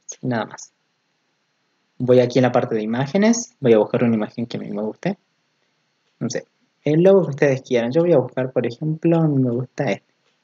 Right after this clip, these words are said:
Voy a hacer clic derecho sobre la imagen, copiar imagen.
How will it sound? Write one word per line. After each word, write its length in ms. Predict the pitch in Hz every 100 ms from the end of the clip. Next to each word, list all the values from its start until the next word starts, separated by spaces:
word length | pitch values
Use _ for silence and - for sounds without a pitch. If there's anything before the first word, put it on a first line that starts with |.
| _ _ _ _ _ _ _ _ _ _ _ _ _ _ _ _
Voy 220 | 127 123
a 40 | 117
hacer 340 | 127 113 - _
clic 180 | 127 127
derecho 440 | 120 113 113 156
sobre 320 | 147 127 120
la 60 | 117
imagen, 460 | 120 135 135 190 - _ _ _
copiar 580 | 101 - 117 117 151 - _ _ _ _
imagen. 600 | 120 113 104 - 143 196